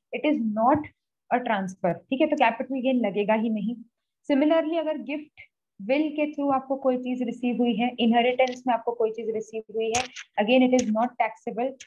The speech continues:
उसके ऊपर कोई transfer attract नहीं होता। हाँ, जब उस asset को आप खुद से आगे चल के transfer करोगे तो फिर उस पे जरूर आपको taxability लगेगी। यहाँ पे बहुत सारे points तुम्हारे कल के period of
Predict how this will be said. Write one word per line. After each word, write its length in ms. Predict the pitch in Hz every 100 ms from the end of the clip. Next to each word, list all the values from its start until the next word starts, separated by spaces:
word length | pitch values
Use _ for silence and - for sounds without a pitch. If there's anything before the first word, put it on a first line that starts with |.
| _ 226
उसके 200 | 220 254
ऊपर 280 | 247 254 254
कोई 200 | 240 254 269
transfer 480 | 254 196 190 233
attract 400 | 220 214 202 254 - -
नहीं 220 | 208 220
होता। 240 | 214 180 170
हाँ, 200 | 220 233 180
जब 220 | 233 233
उस 160 | 320 320 240
asset 340 | - 254 254
को 80 | -
आप 140 | 302 294 -
खुद 160 | 226 214
से 120 | - 214
आगे 200 | 214 208
चल 140 | 262 254
के 100 | 254
transfer 400 | 254 208 202 202
करोगे 360 | 196 185 180 170 _ _ _ _ -
तो 100 | 320 320
फिर 120 | 330
उस 160 | 269
पे 120 | - 285
जरूर 300 | 220 226 233
आपको 240 | 240 226
taxability 720 | 220 185 - 196 196 190 294 - - -
लगेगी। 420 | 208 202 196 185 - _ _ 214
यहाँ 320 | 220 247 320
पे 120 | 339
बहुत 300 | 262 233 269
सारे 180 | 302 320 330
points 280 | 277 285 277
तुम्हारे 360 | 277 247 254
कल 180 | 285 247
के 200 | 226 285
period 320 | 285 233 240
of 100 | 294